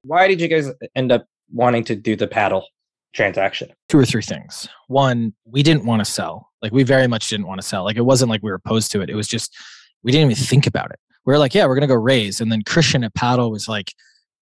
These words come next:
Speaker 2: "Or, uh, what if we, like, bought you?" And we were like, "Uh." And then we went through this, like, week of the ego, the week of, like, "No, like, I don't know. Like, it's probably, like,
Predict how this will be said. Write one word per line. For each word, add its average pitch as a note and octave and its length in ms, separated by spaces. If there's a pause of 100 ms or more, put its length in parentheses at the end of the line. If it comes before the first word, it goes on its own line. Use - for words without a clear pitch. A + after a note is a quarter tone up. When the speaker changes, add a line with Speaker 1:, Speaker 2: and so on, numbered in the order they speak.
(160)
Speaker 2:
"Or, E3+ 460 (560)
uh, G#2+ 380
what B2 180
if B2 140
we, G#2+ 400
like, F#2+ 160 (280)
bought C#3+ 220
you?" D#2 120 (640)
And A2+ 120
we B2+ 80
were B2 100
like, G2+ 220 (340)
"Uh." A3 240 (180)
And B2+ 120
then D#3 160
we D3+ 80
went D#3 180
through C#3+ 140
this, C3 180
like, A2 160
week C#3 300
of B2+ 120
the - 80
ego, D#3 580
the A2+ 140
week C3 280
of, A#2 180
like, G#2 300 (420)
"No, F3+ 640
like, C3 160
I F3 140
don't E3+ 220
know. F3 440
Like, C3 160
it's B2 100
probably, F3+ 480
like, C3+ 240